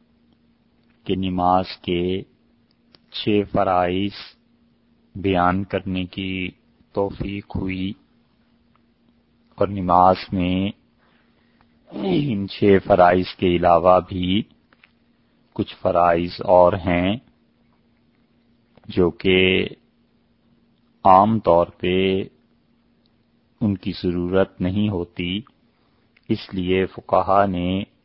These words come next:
انہیں اگرچہ لکھا ہے لیکن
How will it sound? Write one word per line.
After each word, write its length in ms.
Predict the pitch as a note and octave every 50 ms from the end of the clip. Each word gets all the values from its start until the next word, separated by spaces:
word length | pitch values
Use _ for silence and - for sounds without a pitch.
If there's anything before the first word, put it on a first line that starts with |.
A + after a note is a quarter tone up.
| _ _ _ _ _ _ _ _ _
انہیں 260 | - G#2 G#2 G2 F#2+ F#2+
اگرچہ 380 | F2 F#2 E2+ - _ - -
لکھا 640 | G2+ F#2+ F2+ F2+ - _ - - - G2 F#2+ F#2+ G2
ہے 280 | G2 F2+ F#2 G2 G#2 G#2+ - _ _ _ _ _ _ _ _ _ _ _ _ _ _ _ _ _ _ _ _ _ -
لیکن 800 | F#2+ F#2+ F#2+ F#2 F2 - - G2+ G2 G2 G2 G2+ G2 F#2+ F#2+